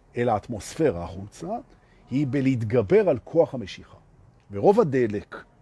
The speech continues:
ורוב המאמץ, ורוב המשאבים של שיגור טיל אל האטמוספירה,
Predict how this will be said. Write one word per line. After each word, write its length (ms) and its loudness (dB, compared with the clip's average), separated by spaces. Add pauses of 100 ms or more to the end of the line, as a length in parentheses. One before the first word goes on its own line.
(200)
ורוב 240 -4
המאמץ, 920 -2 (140)
ורוב 180 -6
המשאבים 640 -8 (320)
של 180 -12
שיגור 540 -4
טיל 240 -2
אל 60 2
האטמוספירה, 600 -6